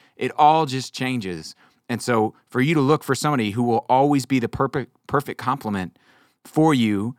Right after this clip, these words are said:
along the way is a fairy tale. It's a myth that doesn't exist. The better criteria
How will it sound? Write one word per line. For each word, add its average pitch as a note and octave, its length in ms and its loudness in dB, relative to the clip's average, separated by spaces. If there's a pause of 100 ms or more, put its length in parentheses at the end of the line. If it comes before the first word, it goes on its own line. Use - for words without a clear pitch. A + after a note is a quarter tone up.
(200)
along B2 300 0
the A#2 60 2
way A2+ 520 0
is B2 200 -4
a B2+ 60 -2
fairy D3+ 380 -4
tale. E2+ 320 -8
It's F2+ 160 -10
a A#2+ 40 -2
myth B2+ 480 -6 (240)
that A2 140 -6
doesn't B2+ 240 -4
exist. G#2+ 540 -6 (480)
The G#2+ 80 -8
better D3+ 320 2
criteria A#2 800 0